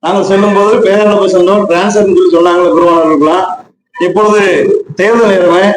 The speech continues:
ஏன் நீங்க டிரான்ஸ்ஃபர் போட்டு குழப்பம் வரக்கூடாதுன்னு சொல்லிட்டு அவர் நாங்க டிரான்ஸ்ஃபர் போடுறோம் அப்படின்னாங்க. நீதிபதி ஐயாட்ட போய் கேட்கும்போது,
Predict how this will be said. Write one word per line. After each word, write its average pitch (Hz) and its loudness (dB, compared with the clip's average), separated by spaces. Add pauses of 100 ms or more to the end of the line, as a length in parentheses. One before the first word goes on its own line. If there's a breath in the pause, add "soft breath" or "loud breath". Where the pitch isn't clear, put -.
ஏன் 165 0
நீங்க 185 0
டிரான்ஸ்ஃபர் 180 0
போட்டு 175 0
குழப்பம் - 0
வரக்கூடாதுன்னு 170 2
சொல்லிட்டு 170 -2
அவர் 185 2
நாங்க 180 -2
டிரான்ஸ்ஃபர் 185 -2
போடுறோம் 175 2
அப்படின்னாங்க. 143 0 (540)
நீதிபதி 214 0
ஐயாட்ட 202 0
போய் 185 0
கேட்கும்போது, 190 0